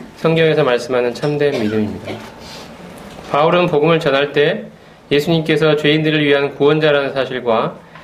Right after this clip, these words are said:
예수님께서 죄인들의 주인이라는 사실을 함께 선포했다는 사실을 말씀을 드렸습니다. 그리고 구원하는 참된 믿음은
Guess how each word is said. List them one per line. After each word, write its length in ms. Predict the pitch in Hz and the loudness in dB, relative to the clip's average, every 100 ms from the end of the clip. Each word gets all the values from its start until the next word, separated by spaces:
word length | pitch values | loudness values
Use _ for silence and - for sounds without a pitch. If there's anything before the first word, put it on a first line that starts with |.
| - - | -14 -2
예수님께서 600 | 139 160 165 160 151 151 | 0 2 0 0 0 2
죄인들의 540 | 151 151 151 147 147 | 2 2 4 4 4
주인이라는 500 | - 147 156 156 147 | 2 0 2 2 2
사실을 480 | 143 131 135 131 143 - - - | 0 -2 -2 -2 -4 -8 -20 -10
함께 380 | - 180 190 175 | -6 -4 0 2
선포했다는 600 | 180 170 165 156 139 135 | 0 2 0 2 -2 0
사실을 520 | 135 127 120 131 147 - - - | -2 0 -2 -2 -4 -10 -20 -8
말씀을 340 | - 107 135 123 | -4 -2 0 -2
드렸습니다. 580 | 107 110 110 98 87 - - - - - - - - - - - | 0 0 0 -2 -4 -6 -12 -18 -20 -18 -18 -18 -18 -18 -18 -6
그리고 520 | 156 156 160 131 - - - | -2 2 2 2 0 -6 -16
구원하는 480 | - - 175 185 180 | -4 0 4 4 2
참된 380 | 175 175 175 165 | 2 0 2 2
믿음은 720 | 139 135 135 147 107 87 - | 2 0 0 0 -2 -6 -16